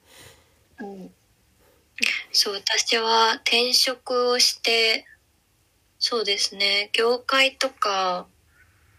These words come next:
なんていうんですか、職種とかも全部ガラッと変えた転職で、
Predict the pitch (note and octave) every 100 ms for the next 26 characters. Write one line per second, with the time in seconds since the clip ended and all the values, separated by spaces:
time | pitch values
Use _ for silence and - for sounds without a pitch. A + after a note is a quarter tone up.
0 | _ _ _ _ _ - G#3 G3+ G3 F3+
1 | F3+ - - - A#3 - B3 - B3+ A#3+
2 | A#3+ A#3+ C4 F#3+ F3 F3 A3+ C4 _ -
3 | C#4 B3 G3 F#3+ G3+ G3+ B3 - - F3+
4 | F#3 F#3+ F#3 F#3 F#3 F#3+ G3+ G3+ - G3+
5 | - G#3 G3 F#3+ F#3 F#3 F#3+ F#3+ F3+ F3